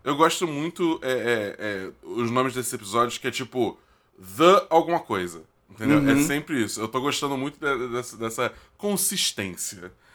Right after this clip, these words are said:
Speaker 1: Mas,
Speaker 2: Sim, tem maneiro.
Speaker 1: mas, é, enfim, mas sim, a música estava diferente e, e, e brabo, brabo.
Speaker 2: Uhum. É, a direção é do Rick Famuyiwa. Ele já tinha dirigido dois episódios na primeira temporada,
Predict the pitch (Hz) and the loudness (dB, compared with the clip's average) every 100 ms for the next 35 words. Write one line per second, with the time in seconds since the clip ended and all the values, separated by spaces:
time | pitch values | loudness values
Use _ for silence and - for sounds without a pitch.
0 | - _ 101 104 110 107 110 76 120 101 | -20 _ -4 2 4 2 -2 -6 -2 0
1 | 98 95 95 92 101 98 95 92 92 90 | 0 -2 -8 -10 -6 -4 -4 -2 -4 -6
2 | 87 117 113 104 120 127 107 135 139 147 | -8 -8 -6 -4 -2 -2 0 0 -2 -4
3 | - 127 123 - 117 104 107 123 120 113 | 0 2 0 -4 -6 -6 -8 -10 -8 -8
4 | 104 107 101 95 101 95 87 120 107 92 | -8 -10 -10 -12 -12 -14 -2 6 6 6
5 | 90 _ _ 104 95 - _ _ - 147 | -4 _ _ -8 -8 -10 _ _ -2 0
6 | 143 127 139 - _ _ _ _ - 135 | 2 2 0 -6 _ _ _ _ 0 2
7 | 135 127 143 170 165 170 180 175 160 175 | 4 2 2 0 2 2 4 4 4 2
8 | - 160 147 143 175 202 - - - 151 | -2 0 2 4 2 0 -4 -10 2 2
9 | 151 156 160 160 160 143 151 147 156 180 | 4 2 2 0 0 0 -2 0 2 2
10 | 180 - 131 143 139 123 127 123 127 - | 0 0 2 4 2 -4 -2 -2 -2 -4
11 | 117 120 143 165 | -4 -2 -4 -6